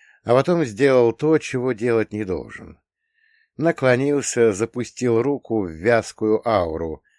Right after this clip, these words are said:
окутывающую тело человека, и пошевелил пальцами.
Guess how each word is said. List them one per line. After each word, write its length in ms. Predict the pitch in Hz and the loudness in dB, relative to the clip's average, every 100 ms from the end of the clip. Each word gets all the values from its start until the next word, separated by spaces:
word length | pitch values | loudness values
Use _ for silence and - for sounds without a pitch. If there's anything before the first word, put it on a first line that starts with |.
| _ | _
окутывающую 880 | - 95 113 110 101 98 92 - 95 | -4 -2 -2 -2 -2 -2 -4 -6 -6
тело 260 | - 98 92 | -2 -2 -2
человека, 580 | 92 92 117 123 117 | -2 -2 0 -2 -2
и 260 | 101 - 110 | -4 -6 -10
пошевелил 720 | - 101 - 92 92 90 85 | -8 -10 -6 -4 -4 -4 -6
пальцами. 640 | - 78 - - - - | -8 -12 -12 -20 -20 -20